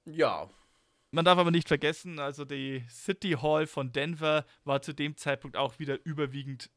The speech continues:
Speaker 2: in seiner Tasche. Der Kerl war reich, er war einflussreich, er hatte, ne, Kontrolle über Schlüsselstellen und Wählerstimmen.
Speaker 1: Ja, das ist ja auch gerade so ungefähr die Zeit, ne?
Speaker 2: Ja.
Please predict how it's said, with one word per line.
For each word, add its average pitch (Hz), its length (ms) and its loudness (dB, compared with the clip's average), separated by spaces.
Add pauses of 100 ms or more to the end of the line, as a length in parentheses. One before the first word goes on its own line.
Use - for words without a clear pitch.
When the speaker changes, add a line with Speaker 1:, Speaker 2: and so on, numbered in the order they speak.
(160)
Speaker 2:
in 139 180 -2
seiner 117 380 -2
Tasche. 120 420 -6 (100)
Der 123 120 -6
Kerl 127 300 0
war 120 180 0
reich, 147 260 0
er 127 120 -4
war 123 120 -2
einflussreich, 139 840 -4
er 123 100 -8
hatte, 131 380 -6 (520)
ne, 175 280 -2 (160)
Kontrolle 156 480 0
über 147 400 -2 (300)
Schlüsselstellen 139 760 -4
und 135 140 -8
Wählerstimmen. 147 800 -4 (480)
Speaker 1:
Ja, 143 600 10 (240)
das - 160 -10
ist 123 40 -6
ja 135 100 4
auch 117 80 -4
gerade 117 140 -4
so - 80 -8
ungefähr 127 320 -6
die 104 120 -16
Zeit, 101 360 -6
ne? 120 220 -6
Speaker 2:
Ja. 120 220 -8